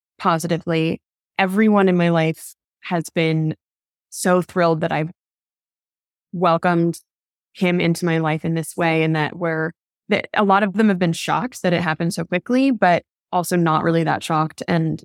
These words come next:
very excited for me and for us. And they love him and it's going really well.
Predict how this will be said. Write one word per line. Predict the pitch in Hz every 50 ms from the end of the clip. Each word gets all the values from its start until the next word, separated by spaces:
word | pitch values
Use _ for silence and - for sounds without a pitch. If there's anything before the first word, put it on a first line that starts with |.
| _ _ -
very | 175 160 156 160 160 160 156 156
excited | 147 - - 156 - - - - - - - -
for | - 160
me | 147 156 - 170 - -
and | 165 175 165 170 -
for | - - -
us. | - - 214 - - - -
And | - 180 170 165
they | 160 160
love | 160 160 165 160 -
him | - 160 160 156 156 151
and | - 151 147 143 147 156 - - -
it's | - - 160 - -
going | - 165 156 156 160
really | 156 156 156 160
well. | - - - -